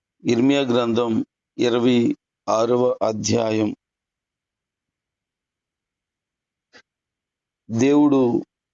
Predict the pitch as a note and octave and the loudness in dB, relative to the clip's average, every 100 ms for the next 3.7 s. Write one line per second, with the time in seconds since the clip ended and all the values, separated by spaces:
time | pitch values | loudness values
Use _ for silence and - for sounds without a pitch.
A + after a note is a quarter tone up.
0 | _ _ _ _ C#3 A#2+ A2 - A#2 C3 | _ _ _ _ -4 -2 -2 -2 -2 -2
1 | - B2 A#2+ A#2 A#2+ A2+ - _ _ _ | -2 -2 0 0 0 -2 -8 _ _ _
2 | _ _ _ _ _ _ _ _ A#2 B2+ | _ _ _ _ _ _ _ _ -4 0
3 | C#3+ D#3 C#3 C3 B2+ A#2+ A#2 | 2 2 2 0 0 0 -4